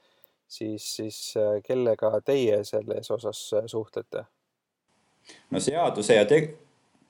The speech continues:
Speaker 2: ja seaduse ja tegevusloa mõttes on lõppkli-, klient on selle konto omanik,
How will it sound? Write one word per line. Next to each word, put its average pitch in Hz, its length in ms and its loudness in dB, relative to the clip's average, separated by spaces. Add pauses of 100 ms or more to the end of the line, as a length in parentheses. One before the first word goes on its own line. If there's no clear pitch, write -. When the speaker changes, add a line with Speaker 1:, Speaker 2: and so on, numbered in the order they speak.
(580)
Speaker 2:
ja 95 80 0
seaduse 113 440 8
ja 95 60 6
tegevusloa 98 520 4
mõttes 98 480 0 (140)
on 98 180 2
lõppkli-, 101 560 -2
klient 101 320 -2
on 90 80 -6
selle 92 160 0
konto 104 300 -2
omanik, 82 560 -2